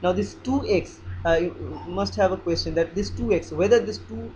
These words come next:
uh, X or two sets are different or not or same, the answer is similar. It's almost similar, because one is coming from father, one is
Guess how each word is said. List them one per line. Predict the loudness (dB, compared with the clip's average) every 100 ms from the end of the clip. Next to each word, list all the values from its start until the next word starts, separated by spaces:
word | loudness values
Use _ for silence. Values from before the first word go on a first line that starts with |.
| 0
uh, | 2
X | 0 -4
or | -8
two | -8 -6
sets | -4 -4
are | -6
different | -8 -8 -6 -2
or | -2
not | 0 0 -2 -4 -10
or | -10
same, | -8 -6 -4 -6 -12 -14 -14 -8
the | -2
answer | -2 -2 -2
is | -2 -4 -8 -12
similar. | -4 0 4 4 2 -4 -16 -10
It's | 0
almost | 2 2 -2 -4
similar, | -4 -4 -6 -8 -16 -18 -10 -8
because | 0 4 4 2
one | 2 2 2
is | 0
coming | -2 -2
from | -4 0
father, | 2 4 4
one | 0
is | -6